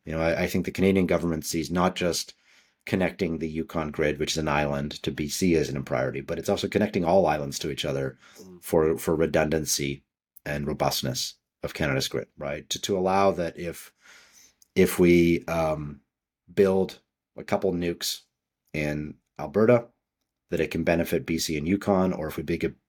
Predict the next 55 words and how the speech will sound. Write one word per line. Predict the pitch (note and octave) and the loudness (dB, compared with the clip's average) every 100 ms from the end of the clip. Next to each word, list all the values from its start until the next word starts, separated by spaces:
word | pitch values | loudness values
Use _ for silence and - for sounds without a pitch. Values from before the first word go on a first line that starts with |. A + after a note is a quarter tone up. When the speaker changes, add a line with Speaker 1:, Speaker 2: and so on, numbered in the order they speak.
| - | -4
Speaker 1:
build | - E2 | -2 -2
a | |
big | - F3 | -4 -4
new | E3 D#3+ | -4 -6
hydro | D#3 - F#3 F#2 F2+ | -4 0 0 0 -2
plant | - F2 D#2+ | -4 -4 -4
in | C2+ D2+ | -6 -8
Yukon, | E2+ - E2 D#2+ | -6 -4 -2 -2
or | D#2 D2 | -2 -2
a | C#2+ | -2
wind | F2+ F2 E2+ | 2 2 2
farm | F#2 E2+ D#2+ E2 | 2 2 2 0
or | - - _ - | -4 -10 _ -4
geothermal | E2+ E2 F#2 E2+ | 0 2 2 2
in | D2+ | 0
B | D2+ D2+ | -2 0
C, | - G#2+ G#2 - - _ | 6 6 4 -2 -20 _
that | - | -8
it | D2+ | -6
gets | D#2 | -6
to | - | -2
benefit | E2 D#2+ D#2+ | -2 -2 -2
those | D2 | -4
provinces, | - F2+ E2+ E2 E2+ E2 | 0 0 2 0 -2 0
right? | D#2+ | 0
Like, | D#2+ | 2
I | E2 | 2
think | G2 | 4
this | F2+ F2 | 4 2
all | E2 | 2
makes | D2+ C#2+ | 0 0
sense, | - D2+ D2 | 0 -2 -2
but, | D#2+ C#2 | -2 0
but | F2 - | 0 0
they | - | 0
need | E2+ | 2
to | - | 0
be | D3 | -2
connected. | - C#2 - - _ - - - _ | -2 -4 -4 -10 _ -20 -20 -20 _
They | - | 0
need | E2+ D#2 | 2 2
to | D#2 | 2
have | D2 | 2
this | D2 E2 | 0 -2
new | D#2 D2 | -2 -2
smart | - D#2 C2+ - _ _ - | -2 0 -2 -4 _ _ -2
grid, | C#2 - _ - | -2 -2 _ -2
right? | C#2 C#2+ | 0 0
So, | - D#2 C#2+ C2+ C2 - | 0 2 2 2 -2 -4
um, | E2 D2 C#2+ C#2+ C2+ - _ _ _ _ _ _ _ - - | -2 0 0 0 -4 -8 _ _ _ _ _ _ _ -20 -6
I, | G2 F#2+ G2+ | -2 2 2
I | |
think | - F#2+ | 2 2
that's | F#2 | 2
a | F2 | 0